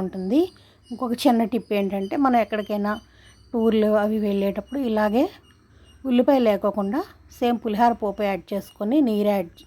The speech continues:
నీరు పోసుకొని సేమ్ పులిహార పోపు యాడ్ చేసుకోవాలి. ఇలా ఉడికిన దాంట్లో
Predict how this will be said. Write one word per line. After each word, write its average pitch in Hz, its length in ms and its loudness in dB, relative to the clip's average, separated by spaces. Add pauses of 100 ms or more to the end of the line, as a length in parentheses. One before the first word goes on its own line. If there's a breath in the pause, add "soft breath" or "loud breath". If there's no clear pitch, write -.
నీరు 214 240 0 (160)
పోసుకొని 196 460 -8 (140)
సేమ్ 226 220 0 (220)
పులిహార 220 300 2
పోపు 233 260 -4
యాడ్ 226 300 0
చేసుకోవాలి. 185 560 -10 (1200 soft breath)
ఇలా 233 160 4
ఉడికిన 214 420 0
దాంట్లో 180 400 -4